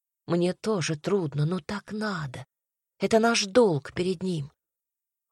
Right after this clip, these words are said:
О, ты о долге заговорила, надо же! А когда папу от первой жены уводила, ты о долге не вспоминала? Да и что мы должны?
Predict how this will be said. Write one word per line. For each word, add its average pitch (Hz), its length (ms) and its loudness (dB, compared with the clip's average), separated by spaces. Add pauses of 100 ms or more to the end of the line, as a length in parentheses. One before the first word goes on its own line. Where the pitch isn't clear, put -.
О, 208 540 10
ты 175 160 8
о 170 140 10
долге 170 500 8
заговорила, 165 640 10 (220)
надо 185 460 8
же! 147 240 -2 (680)
А 190 120 6
когда 208 420 2
папу 151 440 0
от 170 220 0
первой 180 340 2
жены 180 360 2
уводила, 170 600 6 (300)
ты 226 60 10
о 220 80 10
долге 180 460 8
не 190 200 4
вспоминала? 214 800 2 (640)
Да 147 140 8
и 240 100 10
что 302 260 8
мы 226 120 8
должны? 185 520 8